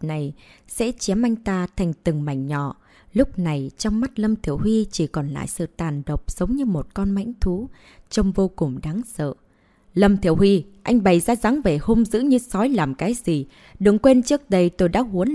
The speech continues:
luyện như thế nào. Có cần tôi giúp anh nhớ lại một chút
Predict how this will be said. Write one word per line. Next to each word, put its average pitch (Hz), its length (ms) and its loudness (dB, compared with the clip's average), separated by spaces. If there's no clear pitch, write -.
luyện 175 260 2
như 185 160 2
thế 269 180 -2
nào. 151 300 -2
Có 269 100 2
cần 165 260 0
tôi 190 280 2
giúp - 260 0
anh 170 260 -2
nhớ 180 260 2
lại 196 180 -2
một 143 240 -6
chút 247 160 0